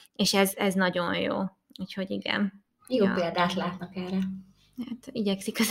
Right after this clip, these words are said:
Speaker 1: ember.
Speaker 2: <laughs>
Speaker 1: Lányok, ö, van bárkiben még bármi, amit szeretne elmondani, vagy lezárhatjuk a beszélgetésünket?
Speaker 2: Azt hiszem, mindent megkérdeztünk.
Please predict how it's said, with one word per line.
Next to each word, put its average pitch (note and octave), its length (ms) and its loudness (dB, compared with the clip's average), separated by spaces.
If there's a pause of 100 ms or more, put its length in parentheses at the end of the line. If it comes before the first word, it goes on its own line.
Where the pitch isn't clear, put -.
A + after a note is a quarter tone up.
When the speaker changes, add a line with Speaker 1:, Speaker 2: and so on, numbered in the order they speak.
Speaker 1:
ember. A3 480 4 (560)
Speaker 2:
<laughs> - 0 - (1200)
Speaker 1:
Lányok, B3 540 8
ö, B3 320 8 (380)
van A#3+ 320 10
bárkiben A#3 500 8
még A#3 280 8
bármi, A3 440 8
amit A3+ 380 2
szeretne A3+ 440 0
elmondani, A3+ 540 2
vagy G3 200 0
lezárhatjuk F3+ 600 -6
a F#3+ 80 -18
beszélgetésünket? F#3 1080 -10 (360)
Speaker 2:
Azt F#3+ 180 0
hiszem, F#3+ 300 4
mindent F3+ 380 4
megkérdeztünk. G3 880 2